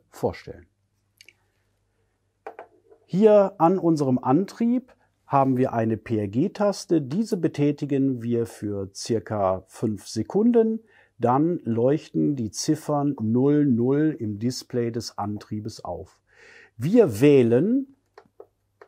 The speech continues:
die Nummer elf, zum Beispiel für Impuls. Wir könnten auch die Nummer zwölf für Beleuchtung oder die Nummer dreizehn für Teilöffnung wählen.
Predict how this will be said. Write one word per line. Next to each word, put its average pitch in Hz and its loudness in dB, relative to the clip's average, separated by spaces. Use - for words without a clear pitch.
die 139 2
Nummer 147 4
elf, 147 2
zum 131 -2
Beispiel 117 0
für 110 -6
Impuls. 151 -2
Wir 160 4
könnten 175 2
auch 135 0
die 123 2
Nummer 113 2
zwölf 131 2
für 123 0
Beleuchtung 117 -2
oder 185 4
die 160 0
Nummer 127 4
dreizehn 107 -2
für 143 -2
Teilöffnung 107 -4
wählen. 85 -12